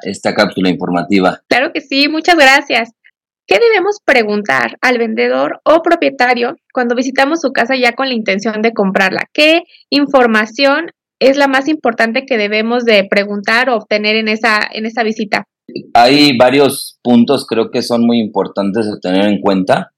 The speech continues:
Speaker 1: Eh, primordialmente consideraría que la situación jurídica del inmueble, ¿no? Es lo, lo más importante.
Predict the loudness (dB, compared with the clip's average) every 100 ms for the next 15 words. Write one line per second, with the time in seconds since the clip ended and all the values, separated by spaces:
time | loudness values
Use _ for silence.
0 | _ _ _ _ _ -8 -2 0 0 2
1 | 6 6 6 4 4 4 2 0 0 -2
2 | -2 -2 0 0 0 0 2 2 0 -2
3 | -6 -4 -2 -2 0 2 4 2 2 0
4 | 0 -2 -2 0 2 0 0 0 0 0
5 | 2 2 2 -4 -14 _ _ _ -8 -2
6 | 2 0 0 -6 -4 -6 0 0 0 -2
7 | -6 -8